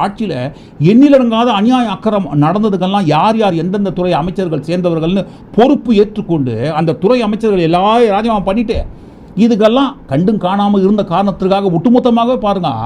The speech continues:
மிக முக்கியமாக நம்ம ஜி அவர்களையும் சேர்த்து பொறுப்பு ஏற்றுக்கொண்டு ராஜினாமா பண்ணிட்டு, "நாங்க பாருங்க neat and clean-ஆ இருக்கிறோம், இவ்வளவு அநியாய அக்கிரமம் எல்லாத்துக்கும் நாங்க தான் பொறுப்புன்னு" பொறுப்பு ஏற்றுக்கொண்டு நாங்க ராஜினாமா பண்ணிட்டோம், நீங்க எப்ப செய்ய போறீங்கன்ட்டு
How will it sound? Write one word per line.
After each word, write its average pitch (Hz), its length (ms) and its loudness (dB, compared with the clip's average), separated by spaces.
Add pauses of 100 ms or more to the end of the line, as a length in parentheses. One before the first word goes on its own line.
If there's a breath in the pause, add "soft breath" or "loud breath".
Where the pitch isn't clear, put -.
(460 loud breath)
மிக 226 180 6
முக்கியமாக 240 580 4
நம்ம 196 240 0
ஜி 156 180 0 (100)
அவர்களையும் 214 540 0
சேர்த்து 233 320 0
பொறுப்பு 214 340 0
ஏற்றுக்கொண்டு 196 400 0
ராஜினாமா 180 420 -2
பண்ணிட்டு, 170 360 -4 (340 loud breath)
"நாங்க 180 260 2
பாருங்க 214 280 0
neat 220 240 0
and 208 120 -2
clean-ஆ 214 240 0
இருக்கிறோம், 143 360 -4 (720)
இவ்வளவு 175 340 0
அநியாய 226 320 0
அக்கிரமம் 202 340 -2
எல்லாத்துக்கும் 180 380 -2
நாங்க 170 160 -2
தான் 185 200 -2
பொறுப்புன்னு" 185 420 0 (140)
பொறுப்பு 190 380 0
ஏற்றுக்கொண்டு 143 600 -4 (580 loud breath)
நாங்க 214 180 0
ராஜினாமா 196 360 -2
பண்ணிட்டோம், 123 420 -6 (640)
நீங்க 247 260 6
எப்ப 226 260 0
செய்ய 214 220 -2
போறீங்கன்ட்டு 196 480 -2